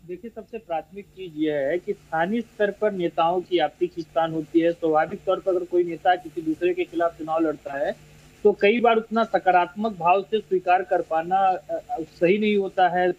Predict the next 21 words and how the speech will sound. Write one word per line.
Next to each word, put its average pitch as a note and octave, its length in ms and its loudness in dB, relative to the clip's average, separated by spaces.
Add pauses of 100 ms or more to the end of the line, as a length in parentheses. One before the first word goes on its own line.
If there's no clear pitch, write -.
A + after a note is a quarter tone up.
व्यक्ति D#3+ 520 -4
को F3+ 120 -2
दिक्कत D#3+ 260 -2
जाती F#3 300 -2
है। A#3 60 2
लेकिन A#3 220 -2
इसके A3 280 -2
बावजूद D#3 600 0
भी F3+ 300 0 (340)
भारतीय E3+ 360 2
जनता G#3 300 0
पार्टी G3+ 400 0
में F#3+ 120 -4
नेता, F3+ 340 2
कार्यकर्ता E3+ 580 -2
सभी G3+ 240 -2
व्यक्तिगत G3 520 0
आकांक्षाओं F3+ 600 0
से G#3 120 -2
ऊपर F#3 300 0
उठ F3+ 120 0